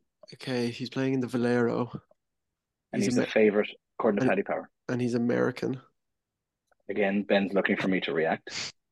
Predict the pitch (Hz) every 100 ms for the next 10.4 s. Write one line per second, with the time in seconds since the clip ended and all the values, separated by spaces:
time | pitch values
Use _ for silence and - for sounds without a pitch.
0 | _ 135 127 123 120 117 113 113 113 113
1 | 120 131 - _ _ - - - - _
2 | - 135 135 135 139 135 131 135 131 131
3 | 127 127 120 - - _ - _ _ _
4 | _ _ _ _ - 139 135 135 123 123
5 | 117 110 - - - _ _ _ _ _
6 | _ _ _ _ _ _ - - 123 117
7 | 131 127 120 117 104 - - 117 110 -
8 | 110 101 - - 92 90 90 _ _ _
9 | - - 101 98 104 101 95 - - 98
10 | 95 90 90